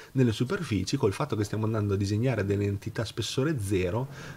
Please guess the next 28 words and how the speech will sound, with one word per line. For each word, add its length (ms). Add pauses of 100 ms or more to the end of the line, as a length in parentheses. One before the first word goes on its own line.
non 160
abbiamo 240
bisogno 420
di 280
uno 180
spessore, 720
di 280
un'area, 640
abbiamo 240
bisogno 280
semplicemente 640
di 100
una 160
linea, 280
quindi 300
questa 300
è 40
un'entità 400
più 140
che 100
sufficiente. 760 (540)
Andiamo 420
nell'ambiente 540
surface 600
che 240
con 100
la 80
nuova 400